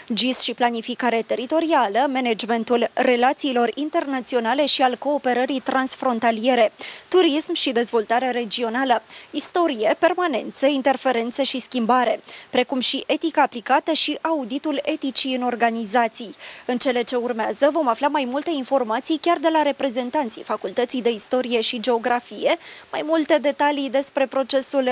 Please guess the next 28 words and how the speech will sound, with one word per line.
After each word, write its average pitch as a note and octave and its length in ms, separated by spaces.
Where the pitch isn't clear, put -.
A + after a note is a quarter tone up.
de A#3+ 80
admitere, A#3+ 520
dar A#3+ 140
și - 140
despre B3 280
această A#3+ 380
facultate, A#3+ 800
însă E4+ 300
vom D4 160
discuta C#4 380
și D4 140
cu C#4+ 120
studenții C4+ 600
Facultății A3+ 920
de A#3 80
la C4 80
Istorie A#3 520
și A#3 240
Geografie A#3 720
pentru F4 260
a D#4 60
ne D4 100
împărtăși C4+ 520
ce - 160
înseamnă C4+ 440
viața B3 440
de A#3 200
student B3 520